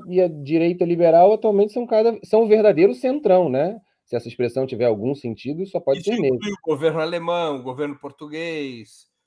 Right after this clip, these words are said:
Speaker 2: o
Speaker 1: Espanhol.
Speaker 2: governo espanhol.
Speaker 1: Certamente, não é? Eles são, fazem a política, né, negociando ali com a direita liberal os, os limites,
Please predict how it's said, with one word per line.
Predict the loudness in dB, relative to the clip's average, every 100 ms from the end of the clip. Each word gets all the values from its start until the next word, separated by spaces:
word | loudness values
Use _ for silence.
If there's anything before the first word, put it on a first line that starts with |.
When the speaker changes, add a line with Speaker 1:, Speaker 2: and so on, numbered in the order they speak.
| _
Speaker 2:
o | -8
Speaker 1:
Espanhol. | -4 2 4 2
Speaker 2:
governo | 0 -10 _ -10
espanhol. | -6 -4 -4 -4 -10 -14 _ _ _ _
Speaker 1:
Certamente, | -14 -12 -8 -8 -8 -10 _ _ _ _ _
não | -10
é? | -8 -8 -8 -12
Eles | -10
são, | -10
fazem | -2 -2 0 -4
a |
política, | -6 -6 -4 -8 -10 0 2 0 -6 _
né, | -14 -10 -10 -10
negociando | -2 2 2 0 0 0 0 0
ali | -2 -2 -4
com | -2
a | -2
direita | -2 -2 -2 -4
liberal | 2 4 6 6 4 0 -4
os, | -6
os | -8 -8
limites, | -6 -4 -4 -6 -8 -20